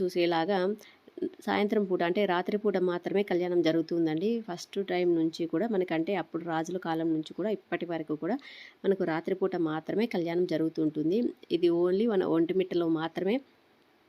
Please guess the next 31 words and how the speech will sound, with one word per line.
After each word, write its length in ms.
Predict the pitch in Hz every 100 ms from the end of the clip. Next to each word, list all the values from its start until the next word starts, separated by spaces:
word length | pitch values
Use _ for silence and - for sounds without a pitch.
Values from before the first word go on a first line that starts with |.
| -
మిగతా 240 | 190 170 180
అన్నీ 120 | 180 180
కూడా 100 | 196 202
మన 80 | 180
మధ్యాహ్నం 320 | 156 175 180 175
టైంలో 200 | 175 175 180
జరుపుతూ 240 | 165 160 170
ఉంటారు. 220 | 165 165 190
కానీ 160 | 165 196 190
ఇక్కడ 160 | 190 185 170
మాత్రము 320 | 160 - 196 285 - - - -
రాత్రిపూట 540 | 165 175 196 185 170 233 269 - - - -
చంద్రుడు 320 | 185 190 202 175
వీక్షించాలని 680 | 175 185 180 180 170 165 165
చెప్పేసి 380 | 160 160 - 269 - - 190
ఆ 40 | 175
టైంలో 240 | 165 170 190
జరుపుతారనమాట. 680 | 147 - 165 160 165 156 208 247 - - _ _ _ _ _ - - _ -
ఇదండి 300 | 175 175 180 202
నాకు 140 | 175 170 180
తెలిసిన 260 | 175 196 180
ఇన్ఫర్మేషన్ 480 | 165 185 185 175 165 165
అంతా 140 | 170 165
కూడా 120 | 185 190
మీతో 180 | 160 170
అయితే 140 | 180 180
షేర్ 180 | 160 151
చేసుకున్నాను. 500 | 170 - 165 151 185 254 254 - - - - 175
ఒంటిమిట్ట 400 | 175 190 175 180 175 160
యొక్క, 160 | 165 175 165 - -
ఆ, 20 | -